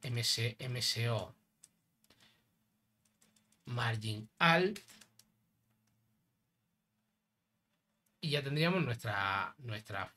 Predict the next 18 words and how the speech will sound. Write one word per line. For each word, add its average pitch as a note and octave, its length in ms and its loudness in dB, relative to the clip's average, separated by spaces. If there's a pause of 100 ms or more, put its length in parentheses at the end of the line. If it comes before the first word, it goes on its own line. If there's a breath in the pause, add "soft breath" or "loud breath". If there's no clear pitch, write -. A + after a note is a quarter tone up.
nuestra A#2 300 -10
fuente. G#2 400 -8 (2000)
Si E3+ 260 6
este A3 200 4
quiero A#3+ 180 4
que G#3 80 0
sea F#3+ 160 8
de F3+ 60 8
dieciséis, A3+ 680 4 (800)
se E3+ 180 4
lo D3 80 4
debería C#3 320 6
decir. B2+ 360 2 (180)
Se - 140 4
lo D#3+ 80 8
podría F3 240 8
decir A3 200 4
aquí. G#2+ 280 -2